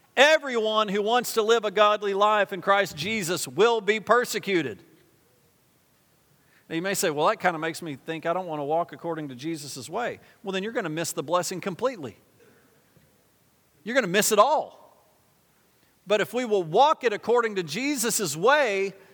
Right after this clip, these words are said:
be persecuted according to Jesus, we're gonna be blessed. What's so hard to see is that, hey, this is an opportunity. God's giving me an opportunity. Who does it say is gonna be persecuted?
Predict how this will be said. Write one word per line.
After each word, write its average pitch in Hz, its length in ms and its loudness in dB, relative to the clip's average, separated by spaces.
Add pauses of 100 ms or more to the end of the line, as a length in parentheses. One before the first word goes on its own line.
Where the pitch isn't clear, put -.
(220)
be 202 140 0
persecuted 233 760 0
according 220 460 -2
to 196 120 -4
Jesus, 202 560 -2
we're 311 140 4
gonna 233 240 0
be 254 100 -4
blessed. 285 640 0 (800)
What's 254 220 2
so 247 160 2
hard 262 260 4
to 226 80 -6
see 311 260 2
is 254 140 0
that, 240 200 4
hey, 254 300 4 (240)
this 269 220 0
is 180 100 0
an 208 100 0
opportunity. 240 840 0 (1200)
God's 247 360 2
giving 277 360 2
me 254 180 2
an 247 100 2
opportunity. 233 880 0 (960)
Who 269 180 4
does 277 180 -4
it 254 100 -8
say 269 260 2
is 247 120 -8
gonna 262 180 0
be 262 120 -6
persecuted? 262 800 -4